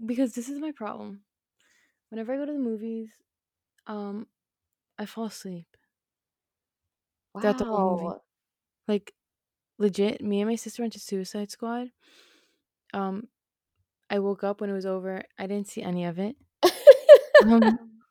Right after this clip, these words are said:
Speaker 1: I went to see another movie. When was it? Like, last year, right before covid. I slept through the whole movie. I don't even remember what movie it was. If it's a nighttime movie, I can't go. I can go during the day, but I just can't sit in a movie theater for that long. I don't know. There's something about movies.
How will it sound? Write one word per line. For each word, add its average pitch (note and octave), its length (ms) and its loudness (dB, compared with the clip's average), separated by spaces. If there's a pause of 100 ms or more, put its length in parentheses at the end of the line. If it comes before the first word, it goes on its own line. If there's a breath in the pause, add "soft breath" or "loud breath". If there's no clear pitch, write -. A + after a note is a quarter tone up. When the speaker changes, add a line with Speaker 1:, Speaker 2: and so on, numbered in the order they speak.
(120)
Speaker 1:
I A3 120 4
went A#3 180 2
to - 60 -14
see D#4+ 180 0
another G#3+ 280 2
movie. A#3+ 560 2
When G#3 280 0
was G3+ 180 0
it? G3+ 100 -4
Like, G#3 180 -2
last G3+ 280 0
year, F#3+ 100 0
right F#3+ 100 -2
before G3 200 -6
covid. G3 420 -4 (120)
I G3+ 80 -2
slept - 240 -6
through G#3+ 100 0
the G3 60 2
whole G3 80 0
movie. F#3+ 240 -2
I G3 40 -2
don't G3+ 100 -2
even G#3 120 0
remember G3+ 280 -4
what G3 120 -2
movie F3+ 360 -4
it G3+ 100 -6
was. A3+ 340 -6 (360 loud breath)
If G#3 160 -6
it's B3 100 -2
a D4 80 0
nighttime G#3+ 420 -2
movie, A3+ 220 -2
I G#3 40 -4
can't F#3 260 -10
go. F3 280 -10
I G3+ 80 -8
can C#4+ 180 -8
go G#3 160 0
during G#3 280 -4
the F#3+ 100 -8
day, F3+ 440 -8 (800)
but G3+ 260 -2
I G#3 80 -4
just C#4+ 260 -6
can't C#4 300 -2 (580)
sit - 280 -2
in G#3 100 -2
a G3 60 -4
movie F#3+ 260 -6
theater F3+ 260 -8
for F#3 120 -12
that F#3 200 -8
long. F3 240 -12
I A3+ 80 -6
don't B3 100 -4
know. A3 140 -4
There's F#3+ 160 -6
something G#3 240 -10
about D4 200 -6
movies. G3+ 480 -6